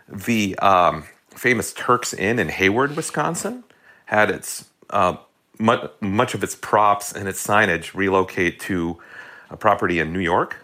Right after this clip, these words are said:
<laughs> where I believe it's been reconstituted. I haven't visited it yet,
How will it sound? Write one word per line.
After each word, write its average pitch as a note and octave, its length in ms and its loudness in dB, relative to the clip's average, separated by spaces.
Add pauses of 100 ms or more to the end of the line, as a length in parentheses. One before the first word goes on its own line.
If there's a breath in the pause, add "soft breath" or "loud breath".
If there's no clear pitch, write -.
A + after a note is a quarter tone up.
<laughs> - 960 -4
where A2 160 4
I G2 80 6
believe G2+ 260 0
it's F#2+ 140 -6 (160)
been A2+ 180 0
reconstituted. A#2+ 720 0
I F2+ 40 2
haven't G2 300 -2
visited A2+ 420 -2
it C#3 140 -6
yet, D#3 340 -2